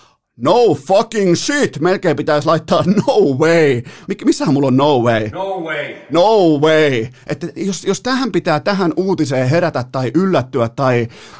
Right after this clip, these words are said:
Speaker 1: ää, tästä pitää päästä nostaa sykkeitä, että,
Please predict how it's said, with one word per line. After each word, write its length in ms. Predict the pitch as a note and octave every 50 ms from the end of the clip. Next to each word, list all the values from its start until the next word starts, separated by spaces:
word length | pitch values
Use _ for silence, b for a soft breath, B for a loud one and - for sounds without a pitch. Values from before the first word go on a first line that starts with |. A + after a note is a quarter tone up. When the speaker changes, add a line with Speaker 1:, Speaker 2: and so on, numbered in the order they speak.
| B - -
Speaker 1:
ää, 120 | D3 C#3+
tästä 280 | C3 F3+ G#3+ G3 - F#3
pitää 280 | D3 D#3+ - C#3+ C3+
päästä 260 | C3+ C3+ C3 C3 C#3
nostaa 420 | C3 C3+ D3 D3+ - - C#3 C3+ B2
sykkeitä, 580 | - F3 F3 E3+ - - D3 - C3 B2 A#2
että, 320 | A2+ A2+ - C#3 C3 A2+